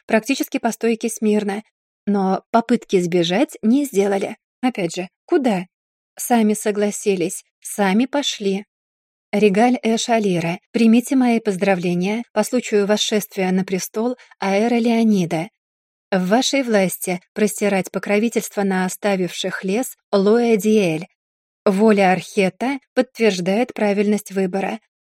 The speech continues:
Что до назначения сих юных особей». Ивер на миг-другой задумался, перебирая варианты, и предложил. «Насколько мне ведомо,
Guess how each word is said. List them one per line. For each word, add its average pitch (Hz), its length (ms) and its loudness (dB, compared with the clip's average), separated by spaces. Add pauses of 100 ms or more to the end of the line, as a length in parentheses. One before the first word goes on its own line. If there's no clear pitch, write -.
(120)
Что 208 460 2
до 220 120 4
назначения 196 960 2
сих - 480 -4
юных 190 520 0
особей». 233 560 -2 (580)
Ивер 214 360 -4
на 233 120 2
миг-другой 208 460 0
задумался, 208 560 -2
перебирая 196 560 -2
варианты, 196 580 -4 (400)
и 254 100 0
предложил. 214 560 -6 (760)
«Насколько 233 520 0
мне 214 200 4
ведомо, 190 520 -2